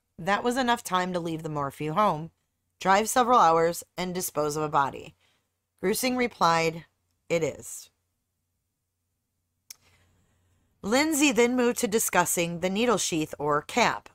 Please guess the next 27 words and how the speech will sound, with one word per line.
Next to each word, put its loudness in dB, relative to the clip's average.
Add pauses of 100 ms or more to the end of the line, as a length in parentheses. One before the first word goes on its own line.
found 0
in -4
the -4
Morphew's -4
dryer. 0 (400)
Grusing -2
said -2
Barry 0
said -2
he -4
shoots -6
deer. 2
Here -2
we -2
go. 4 (640)
He -2
shoots -2
deer 2
with -4
the -10
tranquilizer -2
gun -4
from -10
his -10
garage, 2
but -12
hadn't -2